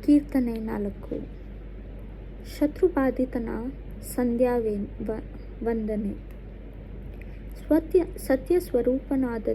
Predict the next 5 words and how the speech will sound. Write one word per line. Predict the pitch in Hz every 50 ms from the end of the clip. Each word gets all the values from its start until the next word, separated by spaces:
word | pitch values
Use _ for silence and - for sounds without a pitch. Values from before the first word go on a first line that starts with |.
| 208
ದೇವ, | 220 214 208 202 190 208 208 208 226 277 - - - - - - - - - - - 220
ಭಕ್ತನ | 240 254 - - - - 330 330 330 330
ಮೊರೆಗೆ | 302 277 240 226 233 233 220 - 226 226 240
ಸದುತ್ತರ | 240 240 - 226 220 226 262 262 - - 294 269 269 262
ಪಾಲಿಸು. | 254 - 226 208 202 208 208 202 - - - 208 208 208